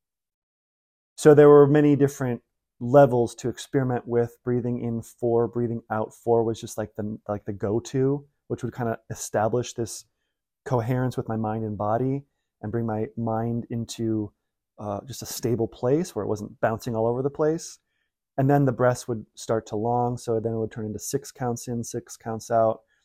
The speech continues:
And then eventually, like, the ultimate is, like, um, nine counts in, nine counts out.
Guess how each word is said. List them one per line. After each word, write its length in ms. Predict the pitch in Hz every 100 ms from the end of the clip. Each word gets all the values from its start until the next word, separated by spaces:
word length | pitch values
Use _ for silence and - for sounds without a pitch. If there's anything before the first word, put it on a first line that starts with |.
| _ _
And 60 | 120
then 80 | 120
eventually, 520 | 113 113 113 113 110
like, 200 | 107 107
the 100 | - -
ultimate 460 | 107 - 113 107 101
is, 120 | 104
like, 240 | 98 _ _ _ _ _ _ _ _ _ _ _
um, 280 | 98 95 98 -
nine 340 | 127 131 135
counts 400 | - 120 113 - -
in, 380 | 107 104 104 _
nine 320 | 117 104 104
counts 360 | 107 107 98 - _
out. 240 | 101 95